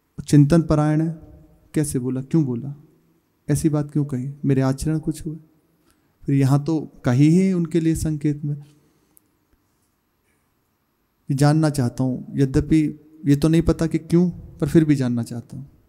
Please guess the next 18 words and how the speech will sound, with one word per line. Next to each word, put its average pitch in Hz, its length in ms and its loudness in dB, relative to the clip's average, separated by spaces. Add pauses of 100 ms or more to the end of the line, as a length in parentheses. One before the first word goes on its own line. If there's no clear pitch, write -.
(720)
भोजराज 143 300 6
जी 160 120 0
ने 160 100 0
कहा, 160 180 -2
"आकाश 151 380 -2
कुसुम 165 300 -2
किसे 135 260 -2
कहते 123 320 -8
हैं?" 131 180 -12 (2500)
सुंदर 156 520 4
हो 139 160 6 (1400)
परंतु 156 320 4
अप्राप्य। 143 840 2 (1120)
आकाश 147 540 -4 (300)
पा 156 120 2
सकते - 300 -2
हैं 170 100 0
क्या? 147 260 -8